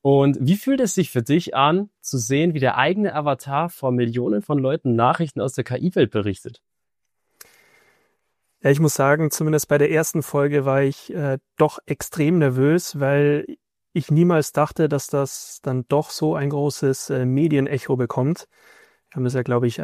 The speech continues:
Speaker 2: ein, zwei Tage davor mit einer Pressemitteilung rausgegeben. Und, äh, dann haben mir die Leute in der Arbeit natürlich die,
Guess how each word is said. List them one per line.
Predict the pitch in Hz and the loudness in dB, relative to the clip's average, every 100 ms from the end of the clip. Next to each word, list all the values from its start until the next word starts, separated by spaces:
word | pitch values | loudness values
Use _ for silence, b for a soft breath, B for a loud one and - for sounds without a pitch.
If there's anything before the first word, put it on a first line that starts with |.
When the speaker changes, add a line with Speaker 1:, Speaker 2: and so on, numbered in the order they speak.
| 123 127 | -4 -2
Speaker 2:
ein, | 131 131 | -2 -2
zwei | - 123 | -2 -4
Tage | - 127 131 127 135 131 131 | 0 0 0 2 2 2 2
davor | 127 - 135 135 | -2 -2 0 2
mit | 135 | 0
einer | 135 127 123 | 0 -2 -4
Pressemitteilung | - 135 135 131 - 131 131 131 | -4 -4 -2 -2 0 0 2 2
rausgegeben. | 131 143 - 131 131 147 156 b b b b b b _ | 0 0 -2 -2 0 0 -2 b b b b b b _
Und, | 165 139 139 151 - - | -4 -2 -2 -4 -6 -4
äh, | 135 127 123 | 0 2 2
dann | 131 127 127 | 0 2 2
haben | 127 120 135 | 0 -2 0
mir | 131 123 | 2 2
die | 131 123 127 | 2 2 2
Leute | - 131 139 139 | 2 2 2 2
in | 131 | -2
der | 139 | 0
Arbeit | 139 139 135 | 2 2 0
natürlich | 131 147 135 - | -2 -2 -2 -2
die, | 131 131 | 0 2